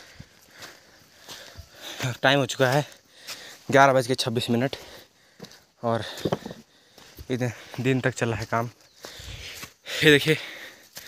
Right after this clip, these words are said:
यहाँ पर मेरा वेट कर रहा है। डालते हैं इसको पीठ में, तब मिलते हैं आपको घर में।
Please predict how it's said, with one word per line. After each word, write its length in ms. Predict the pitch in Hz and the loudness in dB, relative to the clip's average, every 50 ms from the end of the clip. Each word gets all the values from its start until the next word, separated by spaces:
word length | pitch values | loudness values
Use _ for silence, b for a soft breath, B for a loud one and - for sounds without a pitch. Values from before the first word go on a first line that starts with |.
| B B B B B B B B B - | B B B B B B B B B -2
यहाँ 180 | 135 123 120 131 | 0 0 2 2
पर 160 | 123 135 131 | 2 2 2
मेरा 160 | 127 123 120 120 | 2 2 2 2
वेट 200 | 117 127 123 - | 0 0 -2 0
कर 160 | - 123 127 | 0 0 0
रहा 180 | 120 123 123 117 | 0 0 -2 -2
है। 80 | 110 B B B B B B B B B B B B B B B B B B B B B B B B B B B B B B B B B B B B B B B B B B B B - - 123 | -4 B B B B B B B B B B B B B B B B B B B B B B B B B B B B B B B B B B B B B B B B B B B B -14 -8 -6
डालते 300 | 117 117 117 123 - 131 | -4 -4 -2 -2 -2 -2
हैं 80 | 117 | -4
इसको 240 | 107 - - - 139 - B B B B B - B B B B B B B B B - | -4 -6 -4 -4 -4 -6 B B B B B -20 B B B B B B B B B 0
पीठ 180 | - 131 127 135 | 0 2 4 4
में, 100 | 143 131 | 4 4
तब 100 | 135 127 | 4 4
मिलते 260 | 127 131 117 - 127 | 4 4 6 6 6
हैं 60 | 120 | 6
आपको 220 | 113 113 - 143 135 B B B B B B B B B B B B B B B B B - - | 6 4 2 2 0 B B B B B B B B B B B B B B B B B -4 -2
घर 200 | - 113 110 127 | -2 0 0 0
में। 120 | 123 110 | 0 -2